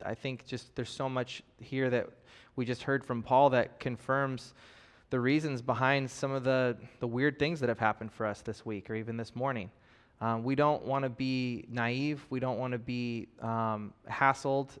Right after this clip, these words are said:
and not know where that's coming from. We want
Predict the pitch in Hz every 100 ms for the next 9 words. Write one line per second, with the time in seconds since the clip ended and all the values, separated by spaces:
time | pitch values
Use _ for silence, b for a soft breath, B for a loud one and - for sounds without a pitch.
0 | - 110 113 120 123 - 120 120 120 120
1 | 117 110 - - 123 139 - 160 165 165
2 | - - 127 127 127 127